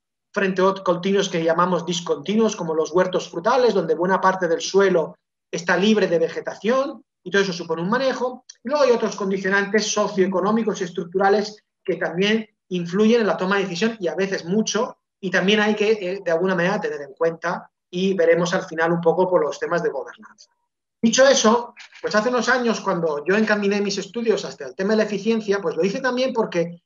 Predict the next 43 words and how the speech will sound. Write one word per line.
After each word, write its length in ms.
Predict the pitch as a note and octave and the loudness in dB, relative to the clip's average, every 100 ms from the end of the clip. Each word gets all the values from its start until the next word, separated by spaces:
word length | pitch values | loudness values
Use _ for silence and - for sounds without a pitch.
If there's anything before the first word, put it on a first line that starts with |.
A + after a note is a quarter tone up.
| _ | _
nos 200 | F3+ E3+ | -2 2
atrevimos 540 | F#3 F3 F#3+ C4 A#3+ | 2 2 2 2 2
a 40 | A3 | 4
determinar 800 | G3+ G3+ F#3 F#3 A3 G3+ F#3+ - _ _ _ - | 2 2 2 2 4 2 0 -8 _ _ _ -2
en 220 | D#3+ E3 | -2 0
una, 220 | G#3 A3 | 2 2
en 100 | A3 | 2
una 160 | F3 C4 | 2 2
comunidad 380 | A3+ G#3 A3 G#3 | 4 4 4 4
de 60 | |
regantes, 600 | F3 E3+ A3 G#3 D#3+ D3+ | 2 2 2 2 0 0
en 80 | D#3 | -2
un 120 | G#3+ | -2
caso 380 | G#3+ G#3+ F#3+ E3+ | 0 0 0 -4
práctico, 540 | E3+ G#3+ - F#3 D#3+ D3 | 0 -2 -2 -4 -4 0
real, 380 | D#3+ F3+ F3+ F#3 _ _ - | 4 4 2 -4 _ _ 2
cuál 180 | B3+ | 6
era 180 | B3 A#3+ | 6 6
realmente 440 | G#3+ F3+ F3 G3 G3+ | 4 2 2 0 -2
el 100 | - | -2
punto 260 | F3 F3+ | -4 0
de 120 | F3+ | -2
partida. 420 | D#3+ C#3+ E3+ D#3+ C#3 | -2 -8 -10 -8 -2
Y 80 | |
eso 160 | A3+ B3+ | -2 -2
es 80 | A#3+ | -4
importante, 580 | G#3 F3 E3+ G3+ G3+ F3 | -4 -6 -2 -2 -2 -4
siempre 300 | B3 A#3 A#3 | -6 -4 -2
y 60 | |
cuando 240 | A3 A3+ F3 | 0 0 0
hacemos 340 | G#3+ A3 - | 0 -2 -2
algo 460 | F3+ F3 D3+ E3 _ _ _ - | -4 -4 -6 -8 _ _ _ -4
y 120 | F#3+ | -2
tratamos 500 | G3 F3 A3 A3 F#3 | 0 0 2 2 2
de 160 | G3 G3 | 2 2
mejorar 460 | E3+ E3+ D#3+ F#3+ A3 | 2 -2 0 2 4
algún 260 | G3+ G#3+ | 2 0
proceso, 680 | F#3 D#3+ G3+ G#3+ E3 F#3+ - _ _ | -4 -4 -2 -2 -2 -2 -6 _ _
pues 160 | D#3 D3 | -8 -4
conviene 400 | E3 F3 A#3 A#3 | -2 2 2 2
saber 380 | F#3+ G#3+ G#3 | 2 2 2
de, 240 | F3+ F3+ F3+ | 0 0 0
de, 260 | F#3 G3 | 0 0